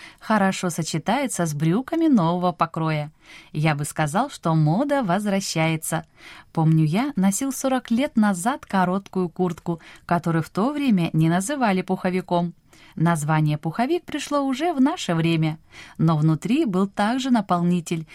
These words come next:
и я зимой в ней ездил в поездку в Прибалтику. Даже остались фотографии того периода. Главное, что ухаживать за ней было несложно. Время возвращается. В моде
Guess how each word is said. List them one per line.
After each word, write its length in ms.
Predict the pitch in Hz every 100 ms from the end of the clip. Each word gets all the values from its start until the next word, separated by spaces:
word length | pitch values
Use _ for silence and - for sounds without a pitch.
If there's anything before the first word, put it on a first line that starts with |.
| - -
и 80 | 175
я 240 | 175 165
зимой 480 | 156 160 160 202 294
в 80 | 277
ней 240 | 269 277 269
ездил 640 | 151 147 220 285 226 233
в 80 | 196
поездку 540 | - 156 156 160 -
в 100 | 160
Прибалтику. 760 | - 160 160 165 160 156 156 156 _ - - -
Даже 420 | - 160 202 269
остались 440 | 285 - 190 180 -
фотографии 640 | 165 160 156 165 190 175
того 260 | 156 156 160
периода. 640 | 160 160 156 160 147 156 _ - - -
Главное, 560 | 170 190 277 285 190 160
что 240 | - 269
ухаживать 480 | 262 349 370 233 180
за 100 | 185
ней 240 | 180 170
было 260 | 160 302 359
несложно. 720 | 185 156 165 175 165 160 156 - - - -
Время 580 | 147 139 214 320 311 277
возвращается. 1080 | 208 175 180 190 - 175 175 165 - 165 165 -
В 140 | 160
моде 480 | 165 180 269 330 330